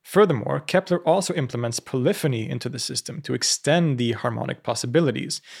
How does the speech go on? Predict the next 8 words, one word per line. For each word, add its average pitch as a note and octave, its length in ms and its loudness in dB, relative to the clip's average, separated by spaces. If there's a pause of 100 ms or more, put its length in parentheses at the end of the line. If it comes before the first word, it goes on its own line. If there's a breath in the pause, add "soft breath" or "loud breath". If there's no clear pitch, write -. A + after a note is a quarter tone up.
something B2+ 320 -2
that - 180 -2
wasn't B2 440 2
present G#2+ 400 -4
in A#2+ 100 -4
the - 160 -6
ancient C3+ 380 -2
authors. - 500 -10